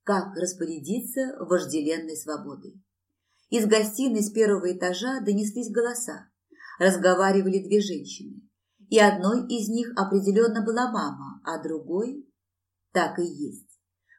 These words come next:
Приехала дочь Славика, Людмила, или, как она любила себя называть, Дайнека.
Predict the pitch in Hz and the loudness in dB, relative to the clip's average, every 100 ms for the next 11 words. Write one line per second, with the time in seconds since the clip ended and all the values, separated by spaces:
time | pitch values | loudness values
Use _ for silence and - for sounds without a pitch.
0 | - 196 202 202 196 175 165 165 180 185 | 0 4 6 6 6 0 0 2 2 2
1 | 180 185 190 202 - 156 170 170 135 - | -2 -2 -4 -8 -8 -8 -10 -12 -12 -14
2 | - _ _ _ _ 202 202 190 190 202 | -18 _ _ _ _ 2 6 6 4 2
3 | - 175 165 160 180 170 165 156 175 165 | 2 -2 -2 -2 -2 0 0 0 0 0
4 | 160 151 156 175 165 175 185 147 131 - | 0 -4 -4 -4 -2 -2 -2 -6 -10 -14
5 | - | -20